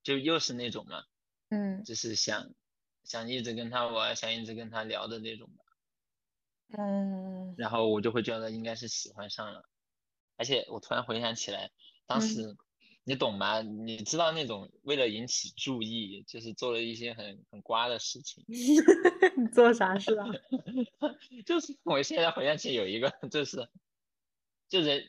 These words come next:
Speaker 1: 就反正当时是人家穿的那个鞋，我就一直盯着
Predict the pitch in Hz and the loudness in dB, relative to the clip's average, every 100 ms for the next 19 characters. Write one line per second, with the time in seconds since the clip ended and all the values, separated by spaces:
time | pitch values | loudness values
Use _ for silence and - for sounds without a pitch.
0 | _ _ 202 175 123 135 170 175 151 151 | _ _ -2 2 2 2 0 -2 -4 -2
1 | 151 127 117 135 151 - 165 151 151 135 | -4 -4 -4 -2 -4 -4 -4 -4 -2 -2
2 | - 110 127 131 185 226 - 208 214 | -2 0 2 2 2 0 0 -2 0